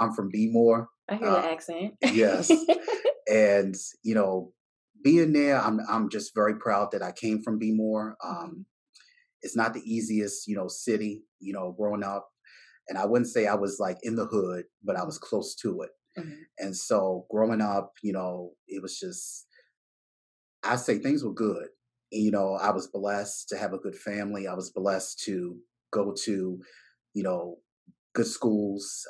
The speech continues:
Speaker 1: uh, definitely learn, you know, from different peers, uh,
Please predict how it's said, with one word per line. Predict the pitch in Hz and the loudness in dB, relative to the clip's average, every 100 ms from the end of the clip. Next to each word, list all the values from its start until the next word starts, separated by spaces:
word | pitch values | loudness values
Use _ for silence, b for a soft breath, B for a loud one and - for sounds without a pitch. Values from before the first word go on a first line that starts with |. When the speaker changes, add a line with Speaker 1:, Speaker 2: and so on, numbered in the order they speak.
| - | -10
Speaker 1:
uh, | 90 90 - | -8 -6 -2
definitely | 107 110 98 101 98 | 0 0 -2 -4 -4
learn, | 101 104 104 101 101 - - | -2 2 2 0 -4 -10 -6
you | 104 | -4
know, | 92 90 - | -4 -6 -10
from | 98 90 90 b b b b _ _ - | -12 -10 -12 b b b b _ _ -6
different | 120 101 - | -4 -4 -6
peers, | - 107 101 101 101 - - 95 | -4 0 0 -2 -6 -12 -12 -10
uh, | 92 | -8